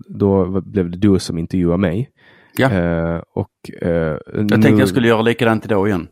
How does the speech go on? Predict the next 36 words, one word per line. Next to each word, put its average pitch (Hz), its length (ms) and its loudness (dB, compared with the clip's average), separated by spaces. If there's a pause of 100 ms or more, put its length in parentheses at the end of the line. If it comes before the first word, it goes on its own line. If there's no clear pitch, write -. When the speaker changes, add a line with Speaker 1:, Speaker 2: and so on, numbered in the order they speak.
(440)
Speaker 2:
<clears throat> - 320 0 (760)
Speaker 1:
Ja, 110 180 4
vi, 113 140 -2
vi 113 180 -2
kan 113 200 2
ju, 110 80 2
när 117 220 0
vi 123 100 2
ändå 127 180 2
har 110 60 4
hittat 110 380 -2
ett - 60 -18
format 104 360 0
som 101 140 -4
funkar, - 440 -2
varför 101 260 -2
sluta? 104 520 0
Så 95 100 -8
här, 95 80 -2
om, 107 260 0
om 117 140 4
ingen 120 200 4
vill 107 140 2
intervjua 101 420 2
mig, 92 300 -2
då 101 160 -6
får 104 140 -2
man 98 160 0
väl 95 120 0
ta 101 180 0
in 95 160 0
Per-Ola 104 440 2
som 95 140 -6
intervjuar 92 400 -2
mig 90 240 -2
åt 107 400 -2